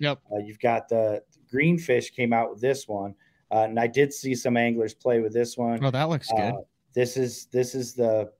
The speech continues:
Speaker 2: Bad Little Sh-, Bad Little Shad. Yeah. Brian New's Bad Little Shad.
Speaker 1: Okay.
Speaker 2: Uh, we, we've got a bunch of these. There's a lot of cool minnow colors in these,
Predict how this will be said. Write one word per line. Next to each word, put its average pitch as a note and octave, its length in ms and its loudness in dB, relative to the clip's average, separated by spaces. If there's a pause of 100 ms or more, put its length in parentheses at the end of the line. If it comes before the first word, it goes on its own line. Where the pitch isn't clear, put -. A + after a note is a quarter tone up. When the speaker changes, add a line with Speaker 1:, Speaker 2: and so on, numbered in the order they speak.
Speaker 2:
Bad C3 340 2
Little D#3 260 -2
Sh-, - 220 -18 (220)
Bad D3 300 6
Little E3 200 2
Shad. G2+ 480 4
Yeah. F#2+ 340 0 (160)
Brian C3 300 4
New's B2+ 240 0
Bad A#2 300 0
Little A2+ 160 -2
Shad. A2 420 -2 (340)
Speaker 1:
Okay. A2 260 2
Speaker 2:
Uh, G#2+ 40 0
we, A2+ 240 -4
we've C3 160 0
got C3+ 160 8
a A#2 60 6
bunch B2+ 320 2
of A#2+ 40 -2
these. B2 260 0
There's A2 200 0
a G#2 60 -8
lot A#2 260 4
of A#2 140 -2
cool B2+ 240 0
minnow A#2 260 0
colors A#2+ 460 0
in A#2+ 100 -2
these, B2 260 -4